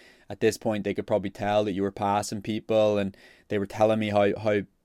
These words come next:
how hard people were struggling, and, and, you know, start, start going for them and start attacking them. And,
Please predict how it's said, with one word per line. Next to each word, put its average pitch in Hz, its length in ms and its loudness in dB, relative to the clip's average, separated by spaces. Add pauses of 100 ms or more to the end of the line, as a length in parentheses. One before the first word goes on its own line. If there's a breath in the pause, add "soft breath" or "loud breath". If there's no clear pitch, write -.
(220)
how 117 140 4
hard 104 440 6
people 104 260 -2
were 101 80 -2
struggling, 110 640 0
and, 101 280 -2
and, 104 140 -6
you 107 80 -8
know, 107 80 -8
start, 110 460 0 (320 soft breath)
start 113 300 0
going 104 280 0
for 120 240 4
them 117 220 2
and 104 80 -4
start 104 220 2
attacking 104 500 0
them. 131 240 2
And, 101 180 -2